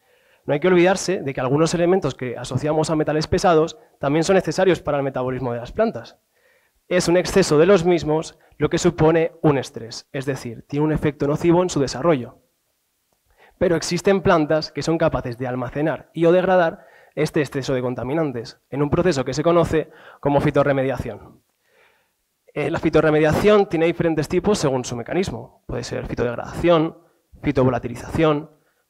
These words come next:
fitoerosfiti-, <laughs> perdón, se me ha ido. Nah, ahora hablando en serio. Tenemos plantas que tienen esta característica. ¿Qué hacemos con esto? Vamos a buscar potenciarla. ¿Con qué? P G P Rs, ¿no?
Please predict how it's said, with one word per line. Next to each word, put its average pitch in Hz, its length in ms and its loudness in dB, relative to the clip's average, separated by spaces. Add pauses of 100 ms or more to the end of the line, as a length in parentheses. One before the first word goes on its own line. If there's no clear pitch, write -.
(180)
fitoerosfiti-, 135 720 0 (120)
<laughs> - 140 -12
perdón, - 440 -4 (320)
se - 100 -4
me 135 80 2
ha 117 100 0
ido. 117 220 -12
Nah, 139 220 -2
ahora 143 180 2
hablando 135 320 0
en 127 80 -4
serio. - 380 -16 (960)
Tenemos 160 320 2
plantas 196 320 2
que 160 100 0
tienen 156 200 2
esta 151 180 0
característica. 127 800 -8 (1160)
¿Qué 165 120 -4
hacemos 147 280 -2
con 127 160 -6
esto? 127 460 -14
Vamos 135 260 -2
a 127 40 2
buscar 123 240 -2
potenciarla. 131 720 -2 (500)
¿Con 147 180 0
qué? 147 220 0 (720)
P 160 100 -4
G 139 140 0
P 156 200 2
Rs, 127 160 -2
¿no? 170 240 -4